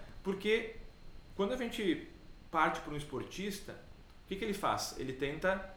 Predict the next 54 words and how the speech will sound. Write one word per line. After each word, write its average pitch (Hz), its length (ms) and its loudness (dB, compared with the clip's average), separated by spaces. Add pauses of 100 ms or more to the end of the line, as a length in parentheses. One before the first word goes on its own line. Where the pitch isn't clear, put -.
(220)
treinar 151 380 2
cada 160 160 4
vez 160 220 2
mais 151 340 2
pra - 140 -2
ele 175 80 2
se 185 60 0
aperfeiçoar. 170 680 -4 (800)
O 156 80 -4
nosso 151 360 2
negócio 156 500 2
é 190 40 0
a - 40 2
mesma 170 260 2
coisa. 151 420 -2 (440)
Eu 185 340 6
colocando, 196 540 6
eu 160 80 4
vivenciando, 175 520 2
chega 196 240 0
uma 175 120 4
hora 190 140 8
que 196 60 -4
tu 185 60 -2
vai 185 140 6
tá 180 120 2
no 185 100 2
automático. 165 600 0 (580)
A - 100 0
gente, 175 260 2
eu 165 160 8
esses 196 240 4
dias 196 400 2
falei 156 280 4
com 180 100 0
um 175 40 0
participante 165 520 2
que - 60 -2
ele 170 100 4
fez 160 220 -2
o - 20 -8
treinamento 151 460 -2
na 165 100 -2
década 147 260 0
de 160 80 -4
noventa. 123 380 -2 (500)
Cara, 135 180 0
ele 120 80 -4
sabe 120 240 -4
todos 143 200 -8
os - 60 -10
princípios 127 420 -8
de 120 80 -8
cor. - 200 -10